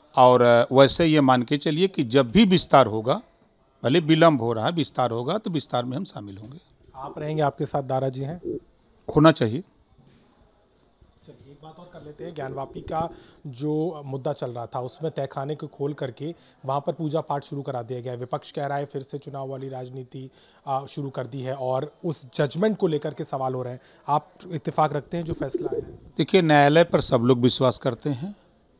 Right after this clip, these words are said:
Speaker 1: सर्वोपरि है न्यायालय का आदेश। न्यायालय के आदेश को सबको मानना है, जो फैसले हैं उस फैसले पर काम हो रहा है।
Speaker 2: लेकिन कहा जा रहा है कि एक पक्षीय फैसला है, समय नहीं दिया, सात दिन का समय था, पहले ही तल-,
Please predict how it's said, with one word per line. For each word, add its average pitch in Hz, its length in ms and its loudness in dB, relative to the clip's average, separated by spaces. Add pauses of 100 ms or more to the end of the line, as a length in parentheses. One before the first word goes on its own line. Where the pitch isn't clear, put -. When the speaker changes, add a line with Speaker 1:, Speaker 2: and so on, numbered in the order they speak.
(420)
Speaker 1:
सर्वोपरि 127 680 4
है 143 220 0 (520)
न्यायालय 110 340 0
का 123 180 0
आदेश। 135 380 -6 (580)
न्यायालय 123 260 6
के 139 140 2
आदेश 123 260 4
को 143 100 -8
सबको 123 340 -4
मानना 104 340 -2
है, 151 200 -8 (720)
जो 127 80 2
फैसले 123 460 0
हैं 160 240 -2 (1160)
उस - 160 -6
फैसले 123 340 -2
पर - 140 -8
काम 110 140 -6
हो 95 120 -12
रहा 98 140 -10
है। 95 220 -18 (540)
Speaker 2:
लेकिन - 180 -20
कहा 147 200 -20
जा 156 100 -12
रहा 160 80 -8
है 170 60 -10
कि 170 100 -2
एक 160 160 -2
पक्षीय 170 300 0
फैसला 151 400 -2
है, 139 160 -4
समय 156 280 -4
नहीं 156 180 -2
दिया, 147 240 -4 (240)
सात 160 260 4
दिन 170 160 -2
का 165 120 -2
समय 151 300 -2
था, 165 140 2
पहले 160 340 0
ही 170 120 -2
तल-, 151 240 -8